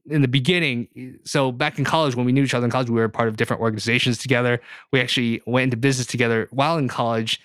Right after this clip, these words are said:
uh, in a multi-level marketing kind of operation. And that's, and we really had a really, really good time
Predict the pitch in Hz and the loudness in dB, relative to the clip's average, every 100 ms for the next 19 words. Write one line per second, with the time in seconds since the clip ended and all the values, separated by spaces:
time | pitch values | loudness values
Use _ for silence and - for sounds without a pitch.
0 | - - 120 113 113 117 117 139 135 120 | -16 -4 0 2 2 4 4 2 2 0
1 | 120 120 113 117 123 123 113 110 107 107 | 0 0 2 2 2 0 0 0 -2 -4
2 | _ _ - - 117 110 123 120 120 123 | _ _ -8 -4 -2 0 -2 0 2 2
3 | - 107 101 117 143 - - _ _ - | 2 -2 -2 0 0 -4 -12 _ _ 0
4 | 131 175 208 208 180 170 151 143 131 131 | 2 4 4 2 0 0 -2 -2 0 2
5 | 143 139 131 131 127 117 147 151 135 120 | 4 2 2 2 0 0 -2 0 0 -2
6 | 107 | -4